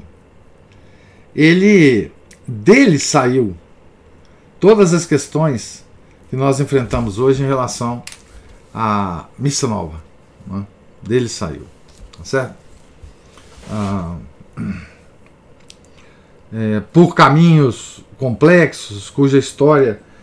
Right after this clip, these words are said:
é difícil de contar, né? Mas toda a questão se resume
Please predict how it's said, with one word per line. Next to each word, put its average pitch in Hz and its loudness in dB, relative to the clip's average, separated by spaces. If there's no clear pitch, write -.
é 123 -4
difícil 123 -6
de 113 -14
contar, 110 -2
né? 117 -10
Mas 123 -2
toda 247 6
a - 0
questão 190 -2
se 151 0
resume 135 0